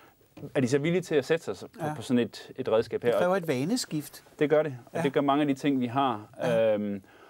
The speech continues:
Speaker 1: øh, men altså, det, det her, øh, vi får, øh, vi får forespørgsler på det her allerede, og vi forventer at begynde at rulle det ud, øh, i en eller anden udstrækning, øh,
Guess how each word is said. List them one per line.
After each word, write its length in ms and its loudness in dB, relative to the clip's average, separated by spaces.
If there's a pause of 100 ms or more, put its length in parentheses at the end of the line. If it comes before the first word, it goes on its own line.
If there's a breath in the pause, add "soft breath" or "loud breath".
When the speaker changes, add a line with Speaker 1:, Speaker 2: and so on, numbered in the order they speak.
(540 loud breath)
Speaker 1:
øh, 520 -4
men 120 0
altså, 140 -2
det, 260 -8
det 100 2
her, 500 2
øh, 100 -8
vi 60 2
får, 340 2
øh, 220 0
vi 60 -2
får 160 0
forespørgsler 540 2
på 80 -6
det 100 0
her 100 2
allerede, 580 2
og 60 -6
vi 80 -6
forventer 420 2
at 100 -2
begynde 240 0
at 60 0
rulle 160 -2
det 60 4
ud, 300 2
øh, 640 -2
i 40 -6
en 60 -2
eller 120 -2
anden 140 -4
udstrækning, 600 -6
øh, 400 -4